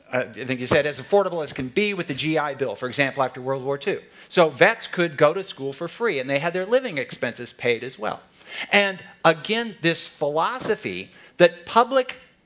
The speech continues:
education, in this case, public higher education, is a public good, persisted.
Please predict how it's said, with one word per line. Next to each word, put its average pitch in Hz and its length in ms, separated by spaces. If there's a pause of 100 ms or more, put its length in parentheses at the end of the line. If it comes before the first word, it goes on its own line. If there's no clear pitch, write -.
education, 165 460
in 113 80
this 143 120
case, 139 320 (200)
public 220 280
higher 202 400
education, 107 560 (280)
is 170 180
a 151 60
public 214 720 (160)
good, 110 420 (400)
persisted. - 560